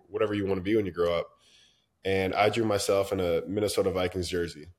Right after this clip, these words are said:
Um, and it, it was pretty cool to see that, you know, like, thinking about it now after going through everything I've been through so far, just to go back and see that, you know, my goal never wavered. Um,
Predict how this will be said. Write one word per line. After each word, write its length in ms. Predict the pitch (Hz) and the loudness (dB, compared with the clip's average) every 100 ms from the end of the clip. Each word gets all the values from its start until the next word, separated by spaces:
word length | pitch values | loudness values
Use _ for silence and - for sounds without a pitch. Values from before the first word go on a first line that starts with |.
| _ _ _ | _ _ _
Um, 480 | 90 85 85 82 78 | -10 -8 -6 -8 -8
and 100 | 95 | -4
it, 40 | 101 | 0
it 200 | 95 104 | 2 2
was 140 | 104 | 0
pretty 240 | - 139 131 | 0 0 2
cool 260 | 131 123 | 2 2
to 60 | 104 | 0
see 240 | - 110 | -4 -2
that, 300 | 104 107 110 | 2 2 2
you 60 | 104 | -2
know, 160 | 92 90 90 _ _ _ _ _ _ _ _ _ _ 85 | -2 -2 -6 _ _ _ _ _ _ _ _ _ _ -8
like, 180 | 87 - | -6 0
thinking 300 | 139 131 127 | 0 2 2
about 200 | 104 98 | 4 2
it 80 | |
now 240 | 92 95 101 | 0 0 0
after 220 | 95 95 | -2 -2
going 240 | 98 98 | -2 -2
through 260 | 92 101 98 | -2 -4 0
everything 300 | 92 95 95 | -2 -2 -2
I've 140 | 85 | -2
been 140 | 92 92 | -4 -4
through 160 | 95 87 | -6 -4
so 160 | 92 | -4
far, 440 | - 92 92 92 - - - - - - - - | -2 -2 0 -2 -8 -20 -20 -20 -20 -20 -20 -4
just 200 | 127 143 | -4 4
to 40 | |
go 120 | 139 | 4
back 320 | 107 104 107 | 6 6 4
and 100 | 107 | 0
see 220 | 92 110 107 | -2 -2 4
that, 360 | 101 101 92 | 4 4 2
you 60 | 95 | -4
know, 100 | 92 | -2
my 140 | 104 | 0
goal 320 | 90 92 98 | 0 2 2
never 260 | 98 92 92 | 2 0 0
wavered. 520 | 85 87 92 95 90 90 - | 0 0 0 -4 -6 -14 -10
Um, 560 | 87 85 80 76 73 | -6 -6 -6 -10 -16